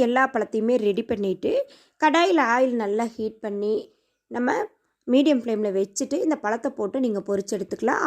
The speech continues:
அதுவும் சூப்பரா இருக்கும். இல்ல அப்படின்னா நான் வந்து ஃபேன்ல வந்து கொஞ்சமா ஆயில் சேர்த்துருக்கிறேன். சேர்த்துட்டு வந்து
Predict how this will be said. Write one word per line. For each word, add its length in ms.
அதுவும் 400
சூப்பரா 500
இருக்கும். 280
இல்ல 100
அப்படின்னா 340
நான் 160
வந்து 260
ஃபேன்ல 480
வந்து 240
கொஞ்சமா 380
ஆயில் 200
சேர்த்துருக்கிறேன். 480
சேர்த்துட்டு 460
வந்து 260